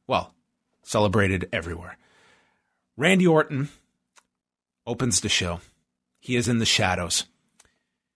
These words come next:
And he emerges. There is a saying <laughs> that people who fight fire with fire usually end up with ashes. Ashes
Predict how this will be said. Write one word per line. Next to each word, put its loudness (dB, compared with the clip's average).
And -8
he 0
emerges. -4
There 2
is 0
a 0
saying 2
<laughs> -10
that -14
people 2
who 2
fight -2
fire 2
with -2
fire 0
usually 0
end 2
up 0
with -6
ashes. -4
Ashes 0